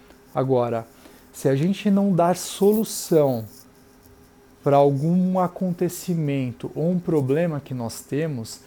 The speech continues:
nós vamos carregando diariamente a mesma situação e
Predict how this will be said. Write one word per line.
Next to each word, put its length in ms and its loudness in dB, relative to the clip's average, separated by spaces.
nós 220 0
vamos 280 2
carregando 920 2
diariamente 1040 0
a 60 -4
mesma 380 -8
situação 840 -6
e 400 4